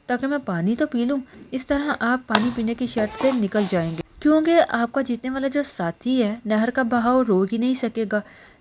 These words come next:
जब वो ये काम नहीं कर सकेगा, तो नहर के दोनों किनारों के दरमियाने हिस्से का पानी पीने का इसका इसरार ही बाकी नहीं रहेगा और आपको भी छुटकारा मिल जाएगा। आका का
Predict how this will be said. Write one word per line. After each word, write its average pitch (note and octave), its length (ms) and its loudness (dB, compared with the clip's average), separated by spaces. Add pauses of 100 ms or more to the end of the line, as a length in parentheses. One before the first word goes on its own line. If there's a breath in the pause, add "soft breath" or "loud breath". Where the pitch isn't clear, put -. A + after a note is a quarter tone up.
जब C4 180 2
वो C#4+ 60 6
ये C#4 120 4
काम G3+ 380 -2
नहीं A#3+ 300 0
कर G#3 160 -4
सकेगा, G3 600 -4
तो C4 140 -8
नहर A#3 320 0
के C#4+ 100 -2
दोनों C4+ 260 4
किनारों C4 320 0
के C4 100 0
दरमियाने G#3 480 0
हिस्से G3+ 340 -2
का G3 140 -4
पानी F3+ 360 -2 (680)
पीने C#4 320 0
का D4+ 200 0
इसका D4+ 460 -2
इसरार G3 440 0
ही B3+ 60 2
बाकी B3+ 320 2
नहीं B3+ 220 0
रहेगा A3+ 360 0 (460 soft breath)
और G3 200 0
आपको F3 340 -4
भी B3 240 0 (100)
छुटकारा B3 540 0
मिल G#3 220 2
जाएगा। E3+ 400 -4 (120)
आका A#3+ 240 2
का D#4 360 0